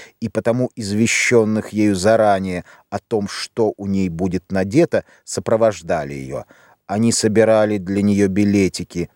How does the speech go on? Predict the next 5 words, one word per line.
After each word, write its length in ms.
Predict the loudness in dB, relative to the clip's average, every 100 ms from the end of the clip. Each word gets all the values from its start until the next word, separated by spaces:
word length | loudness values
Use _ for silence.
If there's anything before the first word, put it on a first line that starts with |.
| _ _ _
чуть 340 | -6 -6 -2
не 120 | 0 2
насильно, 640 | 2 0 0 0 0 -2
с 100 | 0
грубостями, 880 | 0 2 2 0 -4 -4 -2 -2